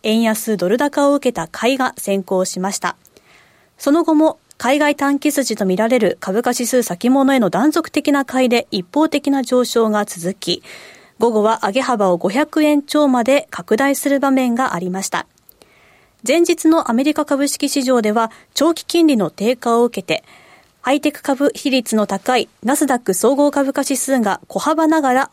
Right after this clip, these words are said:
九日続伸。東京市場でも主力の半導体関連など、グロース株の一角に買いが入りました。東証株価指数トピックスは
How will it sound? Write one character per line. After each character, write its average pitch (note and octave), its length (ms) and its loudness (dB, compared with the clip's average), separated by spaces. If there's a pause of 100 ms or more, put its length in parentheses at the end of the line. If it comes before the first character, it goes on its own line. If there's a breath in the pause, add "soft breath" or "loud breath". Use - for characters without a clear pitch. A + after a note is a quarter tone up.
九 C#4+ 400 0
日 C#4 140 0
続 A#3 240 -2
伸。 G3+ 320 -4 (920 loud breath)
東 C4+ 160 2
京 C#4+ 140 2
市 C#4 140 0
場 A#3+ 160 2
で G#3 100 2
も F3+ 140 0
主 - 140 -4
力 C#4+ 240 2
の C#4 100 2
半 - 200 0
導 D4 180 4
体 D4 200 0
関 C#4+ 220 0
連 B3 180 2
な A3+ 80 0
ど、 B3 160 2 (280 loud breath)
グ G3+ 100 2
ロ C#4 100 4
ー F4 40 2
ス - 100 -6
株 C#4+ 220 0
の B3 80 0
一 A3 120 -4
角 A3 280 -4
に B3 160 0
買 F3+ 220 -4
い - 20 -4
が F#3 80 -4
入 F#3+ 200 -6
り A3+ 80 -2
ま A#3+ 140 -2
し - 40 -10
た。 - 160 -6 (880 soft breath)
東 A#3+ 180 2
証 B3 160 2
株 A#3+ 220 -2
価 A#3+ 100 0
指 A#3+ 140 -6
数 A3 220 0
ト A3 140 -4
ピ A3 100 0
ッ A3 80 -4
ク - 120 -12
ス - 160 -10
は G3 200 -2